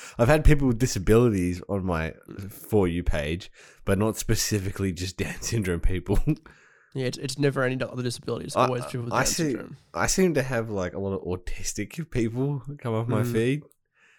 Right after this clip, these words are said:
Speaker 1: And, and most of the time, it's just them making, like, their noises.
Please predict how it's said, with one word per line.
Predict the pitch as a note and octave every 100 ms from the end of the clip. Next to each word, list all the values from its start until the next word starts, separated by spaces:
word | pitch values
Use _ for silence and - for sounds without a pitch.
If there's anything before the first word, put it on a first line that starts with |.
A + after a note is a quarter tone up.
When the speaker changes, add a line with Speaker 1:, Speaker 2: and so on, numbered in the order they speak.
| _ _ A2
Speaker 1:
And, | A2 A2 -
and | G2 A2+
most | A#2 A#2+ C3 D#3+
of |
the | D#3
time, | - B2+ A#2+
it's | G#2+
just | A#2+ -
them | G#2 F#2+
making, | F2 F2+ - F2+
like, | F2 E2 -
their | F2
noises. | D#2+ D#2+ F2 G2 A#2+ C3+ -